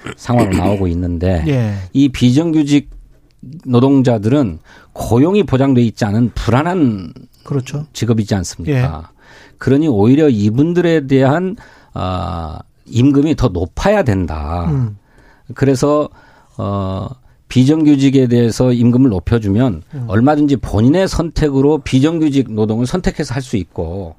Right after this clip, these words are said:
Speaker 1: 기업 입장에서도
Speaker 2: 음.
Speaker 1: 상시적인 업무들을 위해서라면 정규직을 채용하는 것이 훨씬 더,
Speaker 2: 예.
Speaker 1: 어, 이익이 되기 때문에, 에, 고용 안정을 기하면서도 동시에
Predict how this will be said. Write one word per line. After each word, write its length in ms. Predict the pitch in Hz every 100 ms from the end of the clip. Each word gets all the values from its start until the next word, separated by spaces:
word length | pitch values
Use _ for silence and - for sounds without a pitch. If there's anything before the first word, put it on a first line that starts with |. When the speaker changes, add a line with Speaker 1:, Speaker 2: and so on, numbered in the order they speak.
| _ _ _
Speaker 1:
기업 420 | - - 135 170 123
입장에서도 840 | 113 147 143 113 104 104 120 76 -
Speaker 2:
음. 280 | 139 117 98
Speaker 1:
상시적인 760 | - - 202 - 196 208 185 170
업무들을 440 | 131 135 131 131 117
위해서라면 600 | 117 113 110 131 165 127 - _
정규직을 600 | - 120 139 175 190 196 170
채용하는 560 | - 165 156 143 131
것이 260 | 113 - 147
훨씬 480 | 127 - 175 185 160
더, 260 | 156 151 - - 147
Speaker 2:
예. 80 |
Speaker 1:
어, 260 | 123 104 90 -
이익이 420 | 147 190 226 180
되기 220 | 147 117 113
때문에, 640 | 110 95 87 104 98 82 - _ _ _
에, 80 | 104 -
고용 280 | 151 180
안정을 400 | 156 127 127 131
기하면서도 840 | - - 131 123 107 107 123 185 247 _ _
동시에 580 | - 170 - 175 180 185